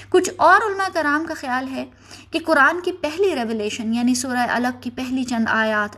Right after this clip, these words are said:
اقرا، رمضان کے مہینے میں ریل-، لیلۃ القدر پہ نازل ہوئی، اور پھر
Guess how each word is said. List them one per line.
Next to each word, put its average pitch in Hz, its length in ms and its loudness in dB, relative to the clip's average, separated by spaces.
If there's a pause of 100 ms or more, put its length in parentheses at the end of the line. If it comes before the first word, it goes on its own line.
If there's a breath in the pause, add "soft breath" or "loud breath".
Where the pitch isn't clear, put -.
اقرا، 233 440 -2 (280)
رمضان 240 500 4
کے 254 120 -4
مہینے 233 380 -2
میں 294 140 -2
ریل-، 220 280 -4
لیلۃ 226 360 -2
القدر 233 440 -4
پہ 175 60 -6
نازل 202 400 -4
ہوئی، 277 140 0 (420 loud breath)
اور 330 100 6
پھر 370 140 0